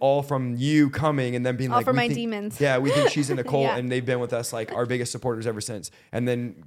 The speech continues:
Speaker 1: Mama Tammy will probably type something in the chat here and, and let us know some of that story. But so then that happens. So now you're saved, you're on fire for God.
Speaker 2: Mm-hmm.
Speaker 1: Your life is what now? 'Cause you go from partying, drinking, all this, like, your life is filled with that to now,
Speaker 2: Yeah.
Speaker 1: like, what is your daily life now for the next few months? 'Cause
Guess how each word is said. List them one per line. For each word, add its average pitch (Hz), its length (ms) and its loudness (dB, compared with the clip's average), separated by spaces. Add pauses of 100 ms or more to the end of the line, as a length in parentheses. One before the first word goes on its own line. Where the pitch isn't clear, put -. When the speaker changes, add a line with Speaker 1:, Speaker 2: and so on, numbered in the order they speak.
(260)
Speaker 1:
Mama 123 300 -2
Tammy 120 240 -2
will 117 80 2
probably 113 200 -2
type 120 180 -4
something 117 140 -6
in 107 60 -6
the 104 60 -4
chat 98 220 -2
here 104 180 -2
and, 104 160 -8
and 110 160 -10
let 110 80 -6
us 107 160 -8
know 104 120 -6
some 113 180 -8
of 107 40 -6
that 98 120 -10
story. 110 300 -2 (280)
But 147 240 4
so 160 100 -2
then 180 140 0
that 202 140 4
happens. 160 480 0 (760)
So 156 300 4
now 165 240 2
you're 208 180 2
saved, 156 340 0
you're 151 100 2
on 135 80 0
fire 143 200 2
for 143 120 -4
God. 123 320 2
Speaker 2:
Mm-hmm. 247 180 -6 (260)
Speaker 1:
Your 139 160 4
life 147 280 2
is 135 140 -2
what 120 220 2
now? 113 180 -4
'Cause 123 160 -4
you 127 80 2
go 131 100 4
from 123 160 -4
partying, 135 520 0
drinking, 131 480 -2
all 131 240 2
this, 127 180 -4
like, 127 160 -2
your 135 100 2
life 135 160 0
is 135 80 -6
filled 143 200 0
with 135 100 0
that 123 180 0
to 135 100 -4
now, 135 240 4
Speaker 2:
Yeah. 135 40 2
Speaker 1:
like, 127 160 2
what 139 160 2
is 139 120 0
your 139 100 2
daily 131 400 0
life 120 320 -2
now 107 200 -6
for 113 140 -8
the 113 100 -6
next 113 420 -8 (520)
few 131 180 0
months? 113 240 -4
'Cause 131 160 -6